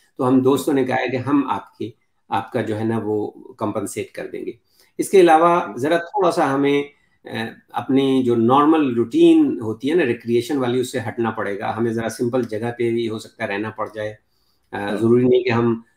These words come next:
Speaker 1: पीसी में ही जाके ठहरें। तो मेरा नहीं ख्याल कि पाकिस्तान की ज़मीन पे हम कहीं भी रह सकते हैं जी, अल्हम्दुलिल्लाह।
Speaker 2: कहीं भी रह सकते हैं। हाँ।
Speaker 1: देखिए, मोहब्बत जो है ना जी,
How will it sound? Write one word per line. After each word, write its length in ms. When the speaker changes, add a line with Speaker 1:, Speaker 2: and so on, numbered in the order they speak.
Speaker 1:
पीसी 260
में 120
ही 80
जाके 280
ठहरें। 420
तो 720
मेरा 200
नहीं 140
ख्याल 300
कि 220
पाकिस्तान 640
की 140
ज़मीन 340
पे 80
हम 140
कहीं 220
भी 260
रह 220
सकते 280
हैं 140
जी, 160
अल्हम्दुलिल्लाह। 640
Speaker 2:
कहीं 80
भी 80
रह 40
सकते 560
हैं। 20
हाँ। 80
Speaker 1:
देखिए, 360
मोहब्बत 540
जो 80
है 160
ना 120
जी, 260